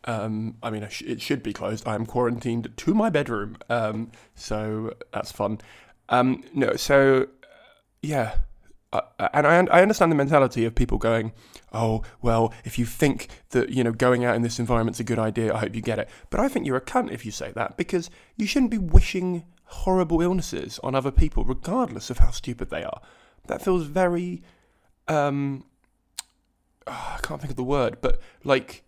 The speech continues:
you're, you're punishing someone for being stupid, and I think we should be past that, you know? There's no reason why someone who doesn't have the same intelligence, or someone who is more ignorant than you, because you've probably just read three more articles than them,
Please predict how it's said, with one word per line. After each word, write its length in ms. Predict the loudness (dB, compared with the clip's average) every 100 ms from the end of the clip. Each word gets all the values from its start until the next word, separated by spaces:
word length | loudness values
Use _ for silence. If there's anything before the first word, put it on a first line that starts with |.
| -6
you're, 220 | 0 0 0
you're 160 | 4
punishing 420 | 6 6 4 -4
someone 240 | -4 -4 -4
for 80 | -4
being 140 | -4
stupid, 600 | -4 -4 0 0 0 -8 _ _ _ _
and 120 | -2 -2
I 80 |
think 180 | 0 -4
we 220 | -4 -6 -6
should 180 | -8
be 80 | 2
past 360 | 8 8 8 2
that, 340 | -2 -2 -10 _ _ _ _ _ _ _ _ _ _ -20 -6
you 160 | 0
know? 160 | 0 0 -6 _ _ _ _ _ _ _ _ -20 -6
There's 160 | 0 4
no 120 | 4
reason 400 | 4 2 0 0
why 460 | 0 0 -2 -4 -10 _ _ _ _ _
someone 360 | -2 0 2 2
who 140 | 0
doesn't 240 | -2 -4
have 160 | -6 -8
the 60 | -4
same 220 | -2 -2
intelligence, 500 | 0 0 0 -4 -4
or 80 | 0
someone 280 | 2 2 0
who 160 | 0
is 200 | 0 0 -8 -16 -8
more 300 | 0 4 4
ignorant 360 | 4 0 -2 -2
than 120 | -4
you, 180 | -6 -4
because 340 | -2 -2 -2
you've 280 | -2 -2 4
probably 220 | 6 6
just 240 | 4 0 0
read 160 | 0
three 260 | 4 4 6
more 160 | 6 4
articles 380 | 4 6 4
than 120 | 4 -4
them, 260 | -4 -6